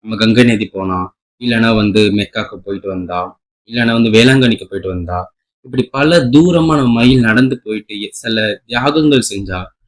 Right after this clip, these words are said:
கடவுள் நம்மளை ஏற்றுக்கொள்வார், நாம் பரலோகம் போகலாம்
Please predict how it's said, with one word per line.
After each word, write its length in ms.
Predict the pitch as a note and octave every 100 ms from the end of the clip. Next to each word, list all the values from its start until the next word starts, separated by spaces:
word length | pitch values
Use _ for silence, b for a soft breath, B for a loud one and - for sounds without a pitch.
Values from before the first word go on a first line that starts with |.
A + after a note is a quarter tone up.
| _ _ _ _ _
கடவுள் 360 | B2 C#3 C#3
நம்மளை 320 | A#2 G#2+ G2+
ஏற்றுக்கொள்வார், 580 | G2 - G2+ G2 F#2+ F#2+ - _ _ _
நாம் 200 | G#2+ G#2
பரலோகம் 420 | A2+ A2+ B2+ A#2
போகலாம் 500 | G#2+ G#2 G2+ F#2+ F#2